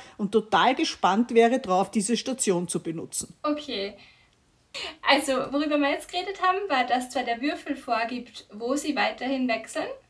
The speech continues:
Speaker 2: beziehungsweise auch mit einem Joker dürfen sie dann auch wirklich selber entscheiden, wo sie hin dürfen,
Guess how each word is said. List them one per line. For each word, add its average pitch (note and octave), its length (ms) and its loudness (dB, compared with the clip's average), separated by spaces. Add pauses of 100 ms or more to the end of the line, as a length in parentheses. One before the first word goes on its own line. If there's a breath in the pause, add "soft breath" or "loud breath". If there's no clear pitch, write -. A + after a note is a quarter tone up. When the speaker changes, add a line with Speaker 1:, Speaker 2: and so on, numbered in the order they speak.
Speaker 2:
beziehungsweise B3+ 640 0
auch F#3+ 180 -2
mit G3 100 -12
einem F#3+ 200 -4
Joker D#4+ 320 0
dürfen A#3 260 -8
sie G#3+ 100 -12
dann F#3+ 160 -4
auch - 160 -8
wirklich G3+ 280 -14
selber G3 280 -4
entscheiden, B3+ 560 -4
wo F4+ 80 -2
sie D#4+ 140 -8
hin D#4+ 120 -10
dürfen, D#4+ 380 -8